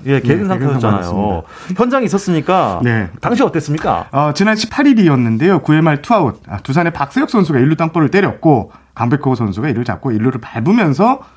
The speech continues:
Speaker 2: 케이티 우승이 확정이 됐습니다. 아웃 카운트가 이제 올라가지 마-, 마자 덕아웃에 있던 케이티 선수들, 뭐, 그라운드에 있던 선수들 너나 할 거 없이 막 일제히 그라운드로 몰려나와서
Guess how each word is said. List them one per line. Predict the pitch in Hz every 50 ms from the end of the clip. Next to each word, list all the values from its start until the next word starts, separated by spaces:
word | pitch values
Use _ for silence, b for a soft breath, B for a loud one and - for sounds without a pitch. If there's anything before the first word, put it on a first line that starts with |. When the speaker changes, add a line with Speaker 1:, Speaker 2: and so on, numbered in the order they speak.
| B B
Speaker 2:
케이티 | - 185 170 170 175 147
우승이 | 123 120 113 123 113 110 98 87 92 -
확정이 | - 147 143 160 143 117
됐습니다. | 95 110 - - 143 117 107 104 90 - B B B B B B B B B B B
아웃 | 117 147 190 214
카운트가 | - 226 208 208 202 202 - 196 214 208 196
이제 | 180 170 185
올라가지 | 165 170 180 240 202 156 143 151 180
마-, | 160 127 120 - -
마자 | 113 101 110 110 120 135 170 135 110 123 151 202 - - 117 -
덕아웃에 | - 120 123 135 127 117 131 123
있던 | 113 113 - 110 107
케이티 | 110 - 156 143 - 151
선수들, | 135 139 127 127 127 127 131 120 139 147 156
뭐, | 139 113 110
그라운드에 | - 123 135 135 143 151 147 131 139 131 123 120 117 b b b b b b
있던 | 113 123 139 127
선수들 | 151 147 139 147 135 117 104
너나 | 95 113 151 220 247 247
할 | 233 208 214 -
거 | 220 208
없이 | 151 - - - 202
막 | 190 175 160 135
일제히 | 117 135 151 - - 208 196
그라운드로 | - 147 143 156 160 165 156 - 156
몰려나와서 | 143 117 120 139 151 151 135 123 113 113 120 139 143